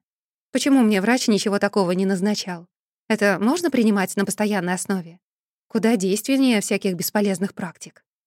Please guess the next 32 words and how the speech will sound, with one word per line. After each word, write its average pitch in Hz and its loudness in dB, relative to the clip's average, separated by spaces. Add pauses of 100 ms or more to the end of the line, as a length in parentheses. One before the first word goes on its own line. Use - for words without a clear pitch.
(340)
В - -20
последний 220 4
наш - 0
разговор 196 0
психолог 262 -2
заставил 240 0 (100)
начертить 185 -4
какой-то 233 -2
квадрат 202 -2 (240)
и 208 -2
записать 226 -2
туда 214 0
все, 196 -2
что 151 -8
было 233 -2
бы, 277 0 (220)
если 269 0
бы 226 2
мой 208 2
муж 226 -2
не 226 2
разбился 226 -2
в 190 -8
самолете. 175 -8 (640)
Потом 269 0
мы 247 4
проговорили 202 2
написанное 196 0
вслух 233 -4
и 226 0
сожгли 190 0
листки. 202 -2